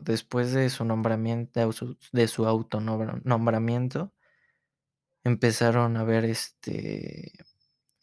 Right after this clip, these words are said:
no revueltas, pero empezaron a haber levantamientos por parte de grupos principalmente socialistas, eh, cosa que Hitler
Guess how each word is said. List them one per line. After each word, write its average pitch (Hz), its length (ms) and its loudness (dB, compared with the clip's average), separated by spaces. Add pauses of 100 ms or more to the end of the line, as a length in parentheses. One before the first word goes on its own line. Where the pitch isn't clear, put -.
(340)
no 135 240 2
revueltas, 165 800 0
pero 120 220 -4
empezaron 123 580 -4
a 120 40 -6
haber 117 440 -2 (2000)
levantamientos 120 1700 0
por - 240 -6
parte 123 400 0
de 117 120 -2
grupos 120 1000 -2 (320)
principalmente 127 920 2
socialistas, 117 880 -2 (1040)
eh, 123 340 -2
cosa 127 360 2
que 110 120 -6
Hitler 123 680 -2